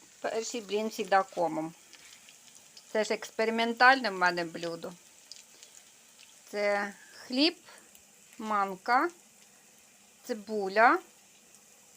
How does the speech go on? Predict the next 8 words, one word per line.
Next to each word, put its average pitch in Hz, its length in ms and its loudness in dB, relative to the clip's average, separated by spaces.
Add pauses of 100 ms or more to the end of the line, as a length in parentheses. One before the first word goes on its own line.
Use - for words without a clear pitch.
(400)
кабачок, 208 680 -2
яйце, 190 640 0 (1080)
сіль, 320 300 -2
сахар, 202 540 2
спеції. 165 720 -8 (1000)
Во, 180 280 -4 (340)
оце 254 260 -2
інгредієнти. 185 960 -6